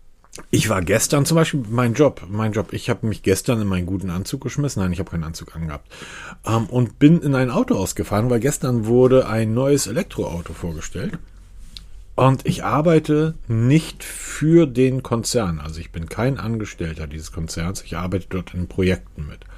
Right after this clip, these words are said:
Ich muss aber sagen, ähm, also ich rede vom Ford Explorer, vom neuen. Der wurde gestern vorgestellt und der wurde dort,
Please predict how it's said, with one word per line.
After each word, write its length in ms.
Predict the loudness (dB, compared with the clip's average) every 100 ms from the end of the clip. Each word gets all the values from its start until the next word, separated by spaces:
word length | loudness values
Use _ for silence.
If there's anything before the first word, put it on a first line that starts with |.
| -18 -18 -18 -20 -20 -4
Ich 80 |
muss 220 | 4 4 6
aber 220 | 2 2
sagen, 520 | 0 0 -2 -4 -4 -4
ähm, 220 | -4 0
also 260 | 2 4 2
ich 160 | 2
rede 140 | 2 2
vom 140 | -2
Ford 400 | 2 2 2 -4 -14 -12
Explorer, 600 | -10 -10 -6 -4 -2 -2
vom 220 | -4 -2 0
neuen. 380 | -2 -4 -4
Der 120 | -4 -4
wurde 180 | -4
gestern 280 | -4 -6 -8
vorgestellt 640 | -4 -4 -4 -2 2 2 0
und 180 | -4
der 140 | -4 -4
wurde 220 | -6 -6
dort, 300 | -6 -6 -8